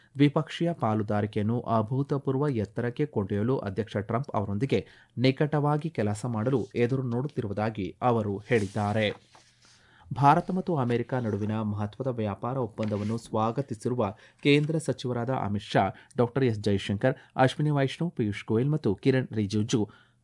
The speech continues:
ಪ್ರಧಾನಿ ನರೇಂದ್ರ ಮೋದಿ ಮತ್ತು ಅಮೆರಿಕ ಅಧ್ಯಕ್ಷ ಡೊನಾಲ್ಡ್ ಟ್ರಂಪ್ ಅವರಿಗೆ ಅಭಿನಂದನೆ ಸಲ್ಲಿಸಿದ್ದಾರೆ.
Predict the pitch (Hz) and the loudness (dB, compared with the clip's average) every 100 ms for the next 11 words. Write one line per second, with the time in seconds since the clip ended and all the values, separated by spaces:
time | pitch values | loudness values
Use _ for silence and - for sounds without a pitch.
0 | _ _ - 143 139 160 156 131 139 156 | _ _ 4 4 4 2 4 4 2 2
1 | 143 139 170 143 123 107 110 110 117 101 | 0 0 0 0 2 2 2 0 0 0
2 | 104 127 120 110 104 113 139 - 101 98 | -2 -2 -2 0 0 0 0 -2 -2 0
3 | 135 101 - 117 - 135 131 101 101 104 | 2 0 2 2 2 0 -2 -2 -2 0
4 | 123 - 107 101 101 110 - | -2 -2 -6 -4 0 0 -2